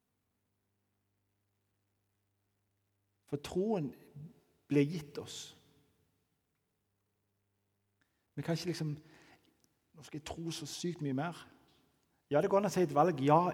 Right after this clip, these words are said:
jeg vil tro.» Men jeg tror ikke, og så tror jeg at troen kan bli styrket. Det står det om at troen, troen blir styrket,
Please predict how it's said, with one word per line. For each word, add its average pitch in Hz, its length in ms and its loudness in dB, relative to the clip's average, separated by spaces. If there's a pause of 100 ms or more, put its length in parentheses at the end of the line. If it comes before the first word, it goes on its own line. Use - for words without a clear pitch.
jeg 143 240 6
vil 131 160 2
tro.» 220 300 -8 (3250)
Men 143 160 -2
jeg 156 80 -2
tror 160 160 -2
ikke, 196 220 0 (720)
og 156 80 0
så 175 80 2
tror 180 180 6
jeg 170 120 10
at - 20 -6
troen 190 240 6
kan 156 160 6
bli 160 80 8
styrket. 175 480 4
Det 208 80 4
står 180 140 2
det 156 80 4
om 143 80 2
at 143 80 -6 (100)
troen, 190 380 2 (260)
troen 208 340 -4
blir 143 140 -2
styrket, - 400 -8